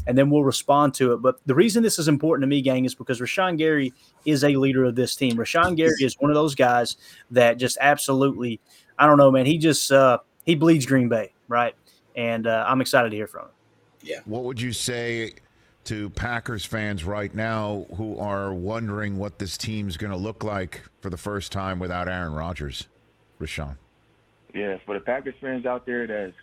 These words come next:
Speaker 4: even, you know, sweating and nervous, don't be nervous 'cause everybody in the organization that's in that building every day is putting in the work to make sure we have the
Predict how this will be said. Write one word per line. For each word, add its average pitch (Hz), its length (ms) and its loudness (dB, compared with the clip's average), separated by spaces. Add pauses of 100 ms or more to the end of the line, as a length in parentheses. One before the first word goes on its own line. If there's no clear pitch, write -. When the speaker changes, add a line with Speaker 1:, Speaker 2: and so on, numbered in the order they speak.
Speaker 4:
even, 107 300 -10
you 104 80 -12
know, 104 260 -10 (160)
sweating 113 360 -8
and 104 120 -10
nervous, 107 380 -8 (100)
don't 110 220 -8
be 107 80 -12
nervous 104 360 -10
'cause 98 140 -14
everybody 104 720 -8 (100)
in 98 120 -10
the 104 40 -6
organization 101 720 -10
that's 98 200 -10
in 98 80 -8
that 95 200 -6
building 104 260 -10
every 101 220 -8
day 101 340 -10 (520)
is 90 200 -8
putting 104 200 -8
in 98 80 -10
the 95 60 -10
work 98 280 -10
to 90 180 -14 (280)
make 98 260 -10
sure 98 180 -8
we 98 120 -8
have 98 180 -6
the 87 80 -20